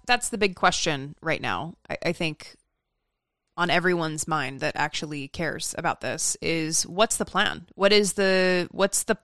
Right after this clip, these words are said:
what's the plan going forward for this administration? Not just to ensure a win for themselves in the midterms, for Democrats in the midterms, but to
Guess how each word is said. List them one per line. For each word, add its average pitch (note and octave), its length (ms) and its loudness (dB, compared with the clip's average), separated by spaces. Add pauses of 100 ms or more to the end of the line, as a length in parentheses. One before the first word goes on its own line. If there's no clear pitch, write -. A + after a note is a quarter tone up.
(120)
what's F#3+ 220 0
the F#3 80 2
plan B3+ 380 4
going F#3 240 2
forward G#3+ 360 4
for G3 80 -2
this F3+ 220 2
administration? F3+ 680 0
Not F3+ 220 6
just G3 340 2
to F3+ 440 4 (1040)
ensure G#3 400 6
a G3 80 8
win F#3 520 0 (340)
for G3+ 160 -4
themselves F3+ 440 4
in F3+ 100 0
the F3 60 -2 (100)
midterms, F#3 540 -2 (300)
for F#3 120 -6
Democrats F3 500 2
in E3+ 40 -2
the E3 60 0
midterms, G#3+ 600 0 (440)
but F#3 500 4
to F#3 720 4